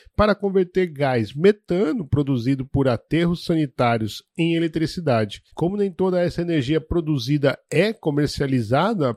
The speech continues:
parte disso será usada diretamente pela empresa para mineração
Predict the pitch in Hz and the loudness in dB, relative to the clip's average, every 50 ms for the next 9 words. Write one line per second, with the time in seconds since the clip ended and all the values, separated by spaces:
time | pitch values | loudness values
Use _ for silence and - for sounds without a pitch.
0 | _ _ - 185 196 247 233 - - 190 151 131 143 180 214 208 - - 254 - | _ _ -2 0 0 0 -2 -2 -4 -4 -2 0 2 2 2 0 -2 -4 -8 -6
1 | - - 202 202 202 202 196 190 143 175 190 190 190 180 143 139 117 110 123 180 | -4 -2 -2 0 2 2 2 2 0 0 0 0 0 -2 -2 -4 -6 -2 0 2
2 | 254 330 370 320 - 277 233 196 175 170 165 - - - 160 156 156 147 127 117 | 2 2 0 -2 -2 -2 -2 0 2 0 0 0 -2 -2 0 0 0 0 0 0
3 | - 117 131 143 139 180 196 180 _ _ - - 147 156 165 160 156 156 156 160 | 2 2 4 2 2 -2 -6 -10 _ _ 0 2 2 2 2 0 0 0 0 2
4 | 156 151 143 104 - - 165 170 190 - | 2 2 0 0 0 0 0 0 0 -4